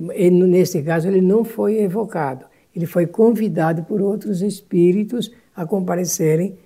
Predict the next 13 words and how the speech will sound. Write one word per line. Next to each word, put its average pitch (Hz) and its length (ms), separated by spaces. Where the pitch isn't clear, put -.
na 156 320
reunião, 156 400
porque 190 280
ele 175 300
estava 160 680
sob 190 260
o 180 80
peso 175 540
de 170 220
um 185 80
sofrimento 170 680
muito 196 480
agudo 165 480